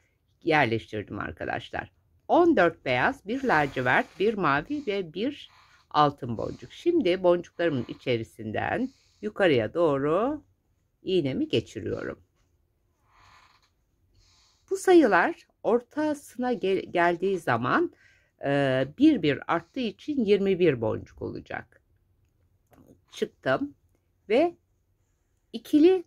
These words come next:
tuğla yaptığım için iki boncuktan da iğnemi bu şekilde geçiriyorum arkadaşlar. İşim bu şekilde ilerleyecek. Şimdi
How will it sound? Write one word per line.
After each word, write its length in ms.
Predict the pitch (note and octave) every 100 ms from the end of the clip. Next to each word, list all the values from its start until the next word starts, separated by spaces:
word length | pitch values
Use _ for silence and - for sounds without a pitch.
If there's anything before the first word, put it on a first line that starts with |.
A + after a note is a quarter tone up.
| _
tuğla 300 | A3+ A3 C#3+
yaptığım 520 | D3 E3+ - C4 B3
için 340 | F#3 - C4+
iki 260 | - - A3
boncuktan 640 | F#3 E3 - - C3+ B2
da 100 | A2 -
iğnemi 480 | F3 E3 A2 G#2 -
bu 80 | A3+
şekilde 840 | - A2 - G#2 - A3+ D#4+ E4 _ _ _ _ _ _ _ _ _ _ _ _ _ _ _ _ _ _ _ _ _ _ _ _ _
geçiriyorum 680 | D#3 D3+ - A2+ G#2 - -
arkadaşlar. 840 | - - G2 - - - - - _ _ _ -
İşim 380 | A3 - C4+
bu 60 | A#3+
şekilde 600 | - A2 - - C4 F4+
ilerleyecek. 800 | - A2+ - - - - D4 - - - - - - _ _ _ _ _
Şimdi 360 | - F4 F4